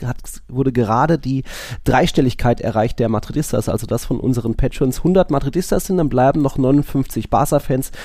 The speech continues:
Dazu kommen dann auch, ich glaub, sechs Atleti-Fans haben wir dabei und dann noch ein paar andere gemischte. Letztens hier der Betis-Fan, jetzt der Athletik-Fan. Also je bunter es wird, desto besser. Danke für euren Support. Schön, dass ihr dabei seid. Und Fragen, wie gesagt, könnt ihr uns immer gerne dann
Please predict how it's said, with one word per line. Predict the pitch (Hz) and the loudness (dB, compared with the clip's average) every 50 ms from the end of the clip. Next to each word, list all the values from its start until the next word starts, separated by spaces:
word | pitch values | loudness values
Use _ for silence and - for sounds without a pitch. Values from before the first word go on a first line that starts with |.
| - - - | -16 -8 -8
Dazu | - 107 - - 110 | -8 -6 -6 -8 -6
kommen | - - 120 120 | -4 -2 0 0
dann | 110 104 | 0 0
auch, | 101 101 | -2 -2
ich | 117 110 | -4 -6
glaub, | - - - - | -4 -6 -6 -6
sechs | - - 110 - - - - | -6 -6 -6 -6 -6 -8 -10
Atleti-Fans | - - - 120 120 117 127 151 - - - - - - - 147 147 151 151 - - | -10 -6 -4 -2 0 0 0 -2 -2 -6 -8 -8 -8 -6 -4 -2 -2 -2 -2 -2 -4
haben | 151 147 147 | -2 -2 0
wir | 139 139 139 | -2 -2 -4
dabei | - 143 131 - - - 120 123 127 123 | -4 -6 -6 -6 -2 0 0 2 2 2
und | 123 117 | 0 0
dann | 107 98 | -2 -4
noch | 95 95 | -4 -6
ein | 98 | -4
paar | - 107 95 95 | -4 -2 -4 -2
andere | - 104 98 95 98 | -4 -4 -6 -6 -8
gemischte. | 92 95 107 117 110 - - 110 | -6 -2 -2 -2 -2 -4 -6 -6
Letztens | 92 - - - 104 - | -6 -6 -6 -8 -6 -4
hier | - 95 | -4 -4
der | 98 | -2
Betis-Fan, | - 113 113 - 110 - - 107 107 | -4 -4 -6 -6 -10 -8 -6 -4 -2
jetzt | 104 190 - - | -2 -4 -4 -4
der | - - | -8 -8
Athletik-Fan. | - - 233 202 110 - - - 98 104 | -4 -4 -4 -4 -4 -6 -4 -4 -2 -2
Also | 98 95 98 98 - - - - - 160 131 | -2 -2 -2 -4 -6 -8 -12 -12 -12 -12 0
je | - 135 139 | 2 2 4
bunter | 156 185 220 226 220 | 6 4 4 4 2
es | 190 175 139 | 0 2 4
wird, | 151 180 190 - | 4 4 4 4
desto | 160 - - 135 | 0 0 0 2
besser. | 143 147 147 - 160 156 156 156 - | 2 2 2 4 6 6 6 6 4
Danke | 90 - 127 127 135 | 2 0 0 0 -2
für | 127 - 120 | -2 0 0
euren | 117 117 117 | 2 2 0
Support. | 113 - 120 - - 113 120 - | -2 -2 -4 -2 0 0 -2 -2
Schön, | - - 120 117 117 110 | 0 2 2 2 2 2
dass | 110 101 - - | -2 -4 -2 -4
ihr | 107 104 | -4 -4
dabei | 104 - - 92 92 98 | -2 0 0 0 0 0
seid. | 117 131 135 - | 0 -2 -2 0
Und | 120 113 110 | -2 -4 -4
Fragen, | - - - 101 101 107 120 117 | -4 -2 -2 -2 0 0 -2 -4
wie | 110 110 | -4 -4
gesagt, | 104 104 101 95 - | -4 -4 -4 -4 -4
könnt | - - 110 - | -4 -4 -4 -2
ihr | 101 | -4
uns | 101 104 - | -6 -4 -4
immer | - 117 113 104 | -4 -4 -4 -2
gerne | 101 104 104 113 110 | -2 -2 0 0 0
dann | - 104 104 107 | 0 -2 -2 -2